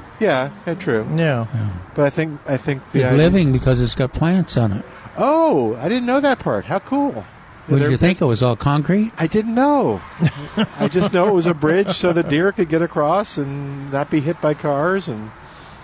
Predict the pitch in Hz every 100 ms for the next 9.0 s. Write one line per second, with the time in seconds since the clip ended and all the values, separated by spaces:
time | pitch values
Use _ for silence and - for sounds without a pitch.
0 | - 120 139 160 - 143 - 147 139 147
1 | 170 156 151 151 147 143 135 156 156 131
2 | 131 139 - - - - - 131 131 143
3 | 143 127 165 - - - - - - 131
4 | 127 127 131 147 135 - 151 143 143 -
5 | 170 131 120 180 - - - - 151 139
6 | 135 127 123 123 123 - - 131 147 160
7 | 202 165 151 165 160 151 151 156 120 101
8 | 104 113 123 139 143 139 143 139 147